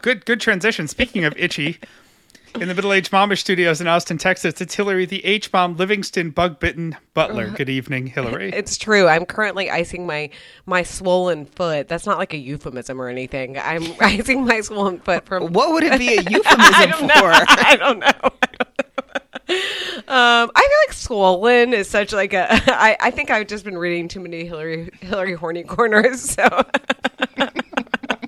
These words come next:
Speaker 1: All right. Well, uh,
Speaker 3: Her
Speaker 1: putting
Speaker 3: turgid
Speaker 1: Hillary
Speaker 3: ankle.
Speaker 1: turgid ankle. <laughs>
Speaker 3: Ah, you're making me itch my bug bites.
Speaker 2: <laughs> I'm so sorry.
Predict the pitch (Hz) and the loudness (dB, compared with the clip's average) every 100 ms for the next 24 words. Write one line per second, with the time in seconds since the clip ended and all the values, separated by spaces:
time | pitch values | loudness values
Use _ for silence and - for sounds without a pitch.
0 | - - - - - 403 - - - 339 | -12 -12 -12 -14 -12 -12 -12 -14 -14 -16
1 | - 190 185 165 156 117 - - 247 - | 0 2 4 4 2 -2 -8 -6 -6 -6
2 | 208 - _ 175 156 156 - 160 - 226 | -6 -10 _ 4 6 4 4 4 4 4
3 | 254 233 - 220 214 196 214 - 180 185 | 4 2 4 4 4 4 2 4 2 4
4 | 214 208 277 277 175 311 - 302 - - | 6 6 4 4 4 2 4 0 2 -2
5 | - 277 - 262 - 262 - - - - | 0 -4 -2 -6 -6 -12 -12 -16 -18 -16
6 | - - _ - - _ _ - _ _ | -16 -16 _ -18 -18 _ _ -20 _ _
7 | _ - - - - 262 302 254 339 226 | _ -18 -14 -14 -4 0 2 0 -2 -4
8 | 247 269 302 262 247 208 240 - 220 240 | 0 0 0 -4 -2 0 0 0 0 2
9 | 254 220 214 190 202 294 370 - - 269 | 2 2 0 0 2 2 2 2 0 -2
10 | - 294 - 294 - _ - - 220 285 | -4 -4 -8 -8 -8 _ -18 -12 -10 -10
11 | - 247 170 - 190 | -4 0 2 2 -2